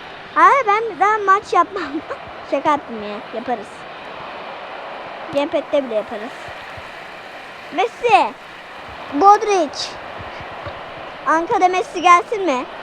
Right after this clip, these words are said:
E, futbol parası alırdın mı? Onlar yazın. Alayım şundan ben bir topu.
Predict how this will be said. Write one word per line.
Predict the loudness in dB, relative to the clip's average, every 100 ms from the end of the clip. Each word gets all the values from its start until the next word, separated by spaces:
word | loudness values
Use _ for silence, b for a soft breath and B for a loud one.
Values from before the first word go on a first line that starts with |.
| -12 -12 -12 -12 -12 -12 -12 -8 4
E, | 6 6
futbol | 4 0 4 4
parası | 4 0 2 4
alırdın | 4 4 0 0 0
mı? | 0 0 -6 -8 0
Onlar | 2 2 4
yazın. | 4 4 2 -6 -10 -14 -14 -12 -12 -12 -12 -10 -10 -10 -10 -10 -10 -12 -12 -12 -10 -10 -10 -12 -12 -12 -12 -12 -12 -12 -12 -10 -10 -12 -10 -4
Alayım | 0 0 -2
şundan | -4 -6
ben | -6 -8
bir |
topu. | -8 -6 -2